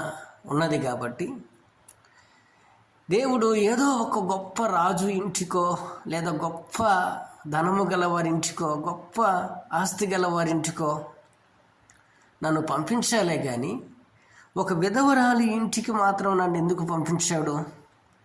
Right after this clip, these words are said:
ఏలియా బహుగా దేవుని చేత బహుగా జ్ఞానము పొంది-, పొందినవాడు. ఏమాత్రము కూడా సందేహించనే సందేహించలా.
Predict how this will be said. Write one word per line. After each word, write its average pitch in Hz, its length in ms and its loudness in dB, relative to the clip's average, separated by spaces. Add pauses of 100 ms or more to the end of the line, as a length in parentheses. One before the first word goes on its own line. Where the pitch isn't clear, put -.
(1000)
ఏలియా 196 480 2
బహుగా 175 880 0 (400)
దేవుని 180 480 0
చేత 160 440 -2
బహుగా 156 680 -2
జ్ఞానము 160 640 0
పొంది-, 143 400 0
పొందినవాడు. 131 720 -2 (1500)
ఏమాత్రము 240 800 4
కూడా 202 260 2
సందేహించనే 185 1120 0 (160)
సందేహించలా. 120 1000 -4